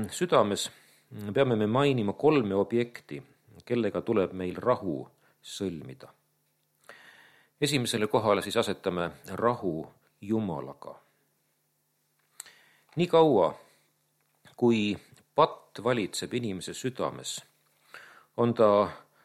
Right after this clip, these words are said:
eh, tahes või tahtmata sõjajalal oma Jumalaga. Apostel Paulus on kirjas roomlastele viiendas peatükis esimeses salmis öelnud,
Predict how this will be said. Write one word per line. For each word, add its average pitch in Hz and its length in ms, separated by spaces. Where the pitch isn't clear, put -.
eh, 95 240
tahes 131 320
või 98 100
tahtmata 85 800
sõjajalal 90 1000
oma 82 420
Jumalaga. 71 640
Apostel - 360
Paulus 151 560
on 104 220
kirjas 123 340
roomlastele 101 720
viiendas 101 440
peatükis 95 560
esimeses 95 460
salmis 101 340
öelnud, 98 480